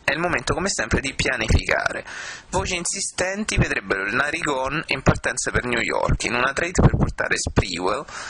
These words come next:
nonostante la presenza di Carlesimo nello staff dei texani, in nero argento. La dirigenza pone il veto,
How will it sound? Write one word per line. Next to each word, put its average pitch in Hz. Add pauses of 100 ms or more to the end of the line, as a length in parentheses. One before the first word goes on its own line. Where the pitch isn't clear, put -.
(140)
nonostante 104
la 95
presenza 92
di 87
Carlesimo 98
nello 69
staff -
dei 87
texani, - (300)
in 160
nero 123
argento. - (520)
La 151
dirigenza 190
pone 147
il 135
veto, 98